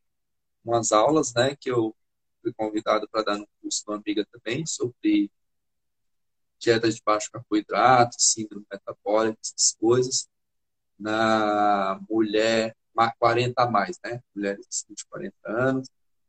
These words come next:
Eu tava justamente mexendo nesse material.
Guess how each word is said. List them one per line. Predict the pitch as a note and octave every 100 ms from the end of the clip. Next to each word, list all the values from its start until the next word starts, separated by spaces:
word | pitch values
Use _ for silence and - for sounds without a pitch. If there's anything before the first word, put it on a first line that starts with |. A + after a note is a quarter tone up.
| _
Eu | -
tava | A#2 A#2
justamente | A#2+ - C3+ B2+ B2+ C3+
mexendo | C3 - C3
nesse | B2+ B2+ -
material. | A#2 A#2+ C3 B2 A2